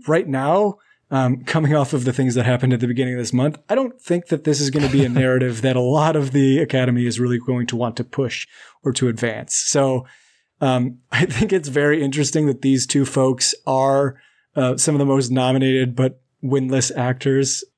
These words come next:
Speaker 1: <laughs> at the Academy Awards, but I think they're just gonna be oh for six or oh for seven and oh for eight respectively, unfortunately, for two really phenomenal actresses.
Speaker 2: Yeah, so it looks like, um, Amy Adams is not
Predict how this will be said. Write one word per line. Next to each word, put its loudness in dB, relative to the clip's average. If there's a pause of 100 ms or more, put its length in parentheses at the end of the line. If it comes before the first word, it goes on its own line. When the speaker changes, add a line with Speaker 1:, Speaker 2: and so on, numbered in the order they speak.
(100)
Speaker 1:
<laughs> -4
at -2
the 0
Academy 0
Awards, 0
but -2 (440)
I 0
think -2
they're 0
just -2
gonna 2
be 2
oh 0
for -2
six -2
or 2
oh 4
for 0
seven 0
and 0
oh 0
for -2
eight 0
respectively, -4
unfortunately, -4 (280)
for -2
two 0
really 2
phenomenal 2
actresses. -4 (460)
Speaker 2:
Yeah, 2
so 2
it 0
looks -2
like, 2
um, 0
Amy 2
Adams 0
is 0
not 0